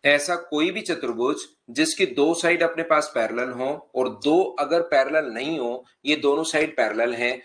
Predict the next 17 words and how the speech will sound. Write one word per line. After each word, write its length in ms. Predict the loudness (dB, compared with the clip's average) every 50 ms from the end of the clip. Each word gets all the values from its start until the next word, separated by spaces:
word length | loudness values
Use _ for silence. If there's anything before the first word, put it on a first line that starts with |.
| -16 _ -2
और 120 | 0 2
ये 80 | 2 2
दोनों 260 | 0 0 -2 -4 -4
side 320 | -4 0 0 0 0 0 2
parallel 420 | 0 2 2 0 -2 -4 -4 -8 -10 -10
नहीं 280 | -6 -2 0 0 0 0
है, 160 | -2 -4 -4 -6 -10 _
ध्यान 240 | -4 -2 -2 -2 -2
रखना। 400 | -6 -6 -6 -12 -18 -18 -20 -20 _ _ _ _ -20 -20 -20 -20 _ -6
यदि 360 | 0 2 2 2 2 0 -4
किसी 320 | -4 -6 -8 -6 -4 -4 -4
trapezium 560 | -4 -6 -6 -4 -2 -4 -2 -2 -2 -2 -2
की 160 | -4 -2 -2 -2 -2 0 0
unparallel 540 | 0 0 2 2 2 2 4 2 0 0 0
sides 340 | 0 -2 -2 -2 -4 -2 -2
बराबर 320 | 0 0 0 0 -2 -4 -6
हैं, 180 | -8 -10 -16